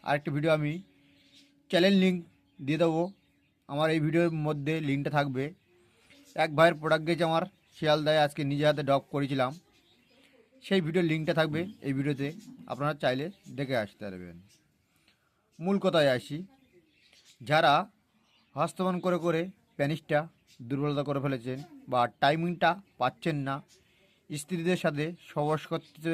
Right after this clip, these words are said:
চাইছেন, কিন্তু আপনারা প্যানিস কিন্তু আপনাদের হিট হচ্ছে না, অনেকের রিকোয়েস্ট আসছে যে আমাদের প্যানিস ঠিকঠাক হিট হয়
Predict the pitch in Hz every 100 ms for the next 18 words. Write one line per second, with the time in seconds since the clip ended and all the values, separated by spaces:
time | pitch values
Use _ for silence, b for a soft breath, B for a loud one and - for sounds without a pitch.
0 | 151 - 160 147 147 139 170 _ - 175
1 | 165 165 170 135 143 139 147 - - 143
2 | 175 196 - 170 151 165 - 120 143 151
3 | 117 131 135 101 120 95 82 - b b
4 | b b b - 151 180 151 175 - _
5 | _ - 135 151 175 156 139 110 - -
6 | 87 85 _ _ 127 135 139 147 127 131
7 | 143 - - 143 143 113 113 117 104